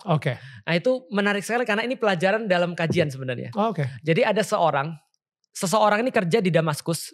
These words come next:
Speaker 2: eh, sorry, eh, kerja di Irak, di
Speaker 1: Oke.
Speaker 2: Baghdad. Dan di Baghdad ini sangat luar biasa besar sekali. Judul yang lain Appointment in Istanbul, Appointment in mana banyak. Tapi ini
Speaker 1: Hmm.
Speaker 2: Appointment in Samara. Baghdad ini sangat besar sekali dan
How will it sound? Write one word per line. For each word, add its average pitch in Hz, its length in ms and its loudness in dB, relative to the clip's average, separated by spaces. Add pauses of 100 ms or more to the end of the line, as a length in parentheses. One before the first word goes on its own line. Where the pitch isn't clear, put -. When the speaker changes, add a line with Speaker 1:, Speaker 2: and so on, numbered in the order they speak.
Speaker 2:
eh, - 100 -4
sorry, 156 220 0
eh, 165 360 0 (100)
kerja 185 240 2
di 214 260 0
Irak, 196 380 0
di 165 160 0
Speaker 1:
Oke. 160 80 6
Speaker 2:
Baghdad. 160 320 2 (220)
Dan 165 200 0
di 185 80 2
Baghdad 185 320 2
ini 262 200 -2 (140)
sangat - 420 -10 (140)
luar 214 260 0
biasa 202 260 0
besar 170 300 -4
sekali. 165 340 -6 (460)
Judul 165 320 2
yang 175 140 4
lain 214 200 -2
Appointment 165 380 0
in - 80 -6
Istanbul, 160 480 0
Appointment 170 400 0
in 165 80 0
mana 170 160 2
banyak. 160 340 4
Tapi 196 200 4
ini 185 100 6
Speaker 1:
Hmm. 160 140 4
Speaker 2:
Appointment 175 260 2
in 160 80 -2
Samara. 147 400 0 (300)
Baghdad 233 420 2
ini 285 80 -6
sangat 254 240 2
besar 226 240 2
sekali 247 240 -2
dan 202 240 2